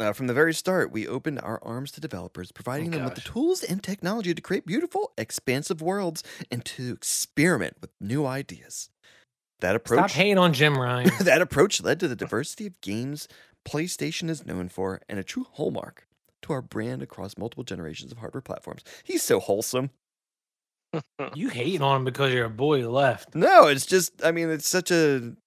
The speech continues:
Speaker 1: P C kind of, it's just like we
Speaker 2: Yeah,
Speaker 1: <sighs>
Speaker 2: he's gotta come from the background of Japanese gaming.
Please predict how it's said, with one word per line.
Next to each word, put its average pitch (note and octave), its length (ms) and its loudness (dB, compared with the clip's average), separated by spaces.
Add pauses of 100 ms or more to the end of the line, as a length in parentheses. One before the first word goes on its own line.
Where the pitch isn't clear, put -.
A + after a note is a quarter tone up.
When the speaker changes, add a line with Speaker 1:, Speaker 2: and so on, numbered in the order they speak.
Speaker 1:
P G3 220 -6
C F#3 560 -2
kind E3+ 240 4
of, C#3+ 400 4
it's B2 220 -4
just D#3 200 -2
like C#3+ 140 4
we C#3+ 80 6
Speaker 2:
Yeah, A#2 240 6 (160)
Speaker 1:
<sighs> A#2 160 -10
Speaker 2:
he's D3 160 -2
gotta E3 300 8
come D#3 220 2
from D3 140 0
the C#3 60 2
background C3+ 480 4
of A2+ 200 0
Japanese A#2 500 -4
gaming. G2 360 -12